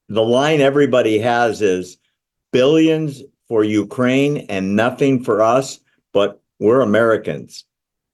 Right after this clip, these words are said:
And everybody says it. And I mean, everybody says it.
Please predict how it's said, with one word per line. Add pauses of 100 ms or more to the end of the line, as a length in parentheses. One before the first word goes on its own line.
And (100)
everybody
says
it.
And
I
mean, (100)
everybody
says
it.